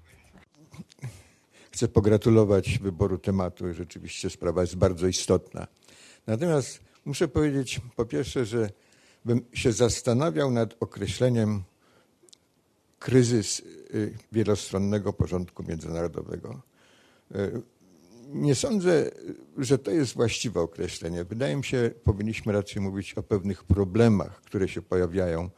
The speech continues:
w funkcjonowaniu międzynarodowego porządku międzynarodowego i nad tym, jak je rozwiązać.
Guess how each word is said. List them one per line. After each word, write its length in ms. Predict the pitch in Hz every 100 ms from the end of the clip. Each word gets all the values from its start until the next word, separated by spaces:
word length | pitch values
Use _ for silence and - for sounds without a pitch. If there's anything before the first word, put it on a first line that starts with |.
| - -
w 40 | -
funkcjonowaniu 800 | 98 92 - 95 92 98 95 92
międzynarodowego 800 | 87 90 90 87 85 85 87 87
porządku 480 | - 87 85 -
międzynarodowego 1000 | 92 82 82 80 82 80 82 82 85 92 - - - -
i 60 |
nad 220 | 101 98 -
tym, 160 | 101
jak 220 | 87 85
je 80 | 98
rozwiązać. 840 | 92 92 95 95 80 65 53 -